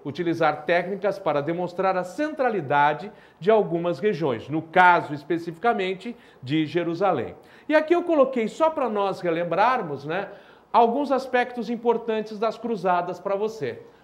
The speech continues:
Vamos relembrar? As cruzadas tornaram possível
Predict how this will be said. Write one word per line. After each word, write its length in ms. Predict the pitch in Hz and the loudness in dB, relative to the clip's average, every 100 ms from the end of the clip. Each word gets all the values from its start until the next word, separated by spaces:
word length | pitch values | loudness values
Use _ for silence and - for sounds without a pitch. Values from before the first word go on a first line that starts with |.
| - | -8
Vamos 220 | 156 143 | -6 -4
relembrar? 760 | 143 135 143 247 277 - - - | -4 -2 2 2 2 -2 -14 -6
As 200 | 226 - | -4 -4
cruzadas 600 | 226 202 180 190 190 190 | -4 -2 2 2 2 -4
tornaram 520 | - 196 185 190 196 | -4 -4 0 -2 -2
possível 720 | 196 220 - 262 269 151 113 | -6 -10 -8 -4 -4 -4 -8